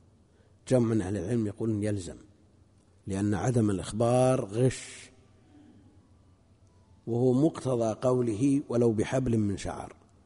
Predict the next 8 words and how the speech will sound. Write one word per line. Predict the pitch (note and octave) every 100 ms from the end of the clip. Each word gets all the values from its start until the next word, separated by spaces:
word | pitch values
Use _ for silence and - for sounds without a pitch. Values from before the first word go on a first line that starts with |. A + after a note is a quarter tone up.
| _ _ _ G#2+
لن | C#3
تصل | B2+ C3 A#2+ G#2
قيمة | B2+ B2+ A2 G2
الأمة | G#2 - C3+ A2+ D#2 - - - - A2
إلى | A#2+
الحبل | B2+ C#3+ C#3
من | B2 A#2+
شعر | - G2+ F#2+ B2+